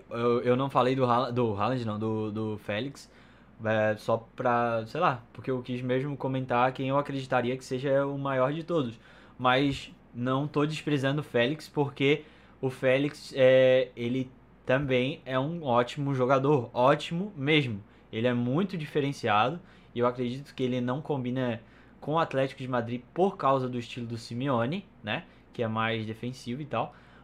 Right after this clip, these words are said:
Mas se ele for bem trabalhado em um clube que trabalha pra, tipo assim, um jogo de ataque e tal,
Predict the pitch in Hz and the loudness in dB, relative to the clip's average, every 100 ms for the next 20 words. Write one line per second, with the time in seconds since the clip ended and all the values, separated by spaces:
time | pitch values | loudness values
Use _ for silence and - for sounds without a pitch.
0 | - 160 165 143 175 202 - - - - | -10 -2 2 4 2 -2 -10 -20 -18 -14
1 | - 185 185 190 214 - 156 151 160 - | -4 2 4 4 0 2 2 2 0 2
2 | 143 135 131 135 123 117 123 120 135 135 | 4 6 6 6 4 0 -2 -4 -4 -2
3 | 127 - 123 113 110 123 120 113 107 98 | -4 -6 -4 -2 2 0 0 -4 -4 -4
4 | 104 - - 107 120 101 117 104 113 110 | -6 -12 -14 -12 -10 -10 -8 -6 -6 -6
5 | 104 101 - - 110 117 110 113 - 104 | -8 -10 -12 0 4 6 4 2 -12 -6
6 | 107 151 185 | 0 2 0